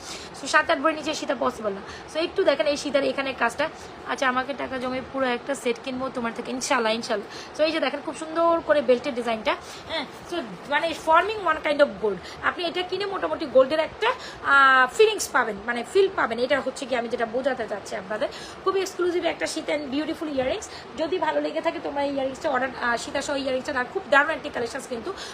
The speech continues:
প্রাইস মাত্র তিন হাজার নয়শো নব্বই টাকা। ভালো লেগে থাকলে স্ক্রিনশট নিয়ে order কনফার্ম করে দিবেন আজমাস ফ্যাশন।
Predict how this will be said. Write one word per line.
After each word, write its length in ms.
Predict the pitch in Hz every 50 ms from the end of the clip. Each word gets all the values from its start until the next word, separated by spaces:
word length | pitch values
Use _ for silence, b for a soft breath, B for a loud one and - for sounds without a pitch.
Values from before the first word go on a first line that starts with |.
| B
প্রাইস 240 | - 302 294 311 294
মাত্র 220 | 311 277 277 294 359
তিন 160 | - 320 269
হাজার 160 | 262 262 262
নয়শো 200 | 254 247 - 285
নব্বই 200 | 254 233 220 233
টাকা। 160 | 233 233 226
ভালো 160 | 240 262 269
লেগে 160 | 269 269 277 294
থাকলে 220 | 302 294 294 294
স্ক্রিনশট 280 | - - 294 262 - 294
নিয়ে 260 | 269 294 330 370 415 B B B B B -
order 180 | 277 269 277
কনফার্ম 340 | 294 - - 269 247 302 277 262
করে 100 | 302 285
দিবেন 180 | 277 302 330 302
আজমাস 240 | 254 233 247 254
ফ্যাশন। 220 | - 262 220 -